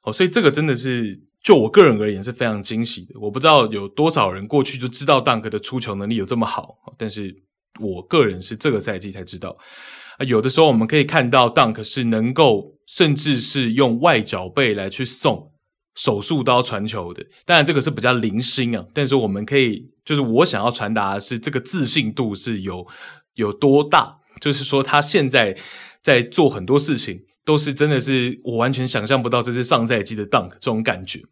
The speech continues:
哦，那也配合我们前面讲的嘛，这赛季的布莱顿就是非常的喜欢在中路去做渗透，那中后卫的手术刀传球就是一个标志性的东西，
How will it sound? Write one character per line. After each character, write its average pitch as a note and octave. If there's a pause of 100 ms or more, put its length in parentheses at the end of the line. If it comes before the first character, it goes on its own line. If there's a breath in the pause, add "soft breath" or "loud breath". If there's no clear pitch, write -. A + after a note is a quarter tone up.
(540)
哦， F#2
那 A#2
也 G2
配 C#3+
合 A#2
我 A2+
们 A2
前 C3
面 E3
讲 F#2+
的 F#2
嘛， - (280 loud breath)
这 F#3
赛 E3+
季 C#3+
的 C3
布 C3+
莱 A#2
顿 A2+
就 A#2
是 A#2+
非 C3+
常 F#2
的 F#2+
喜 F#2+
欢 A#2
在 A#2
中 A2+
路 A2+
去 A#2
做 A2
渗 G2+
透， - (360 loud breath)
那 A#2+
中 F3
后 D#3+
卫 B2+
的 F2+
手 F#2+
术 C3
刀 A#2+
传 G2
球 F2+
就 A2+
是 G2
一 A2
个 A2
标 A#2+
志 A#2+
性 A2
的 F#2+
东 F#2+
西， F#2+